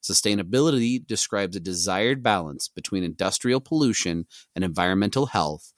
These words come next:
that allows everyone to win and feel good about protecting the environment. However, even when they do win in their campaigns,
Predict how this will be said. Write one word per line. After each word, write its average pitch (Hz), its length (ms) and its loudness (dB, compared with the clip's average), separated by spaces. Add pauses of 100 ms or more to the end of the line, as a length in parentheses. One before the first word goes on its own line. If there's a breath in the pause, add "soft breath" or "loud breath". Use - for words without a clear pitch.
(260 soft breath)
that 90 100 -4
allows 92 320 -2
everyone 143 440 2
to 160 100 0
win 117 280 2
and 92 160 -4
feel 131 220 0
good 101 420 0
about 80 300 -4
protecting 87 560 -2
the 90 140 2
environment. 85 640 0 (960 loud breath)
However, 98 600 4 (380)
even 135 300 2
when 143 140 2
they 139 140 2
do 165 300 -2
win 143 180 2
in 92 100 -2
their 82 140 -4
campaigns, 73 800 -8